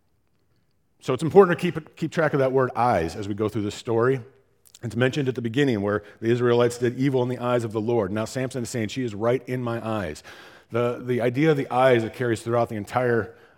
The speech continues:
uh, uh, Scripture, through the entire Bible, either literally or figuratively. Jesus says that, you know, the eyes are a lamp to our heart as far as where we actually are placing our treasure. So the, the, the, the significance of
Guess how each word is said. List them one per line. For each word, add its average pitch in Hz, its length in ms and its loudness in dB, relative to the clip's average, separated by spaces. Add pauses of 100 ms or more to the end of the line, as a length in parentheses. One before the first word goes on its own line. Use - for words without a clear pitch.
uh, 95 360 -6 (360)
uh, 78 160 -16 (280)
Scripture, 90 480 -6 (1120)
through 196 120 -4
the 143 60 -4
entire 131 260 2
Bible, 98 420 0 (680)
either 117 220 0
literally 139 380 4
or 110 100 4
figuratively. 92 520 -4
Jesus 113 320 -4
says 123 280 -2
that, 117 180 -2
you 110 60 -4
know, 110 180 -2 (220)
the 117 100 -6
eyes 113 240 2
are 113 100 2
a 104 60 0
lamp 113 320 -2
to 117 160 -6
our 101 100 -4
heart - 440 -8 (360)
as 107 120 -12
far 113 160 -4
as 98 80 -4
where 110 160 0
we 110 160 0
actually 104 260 -6
are 98 60 -10
placing 107 340 -8
our 95 80 -8
treasure. 87 400 -6 (240)
So 135 160 -4
the, 127 260 0
the, 127 220 -2 (100)
the, 120 340 -4 (260)
the 127 80 -14
significance 160 500 0
of 110 100 -2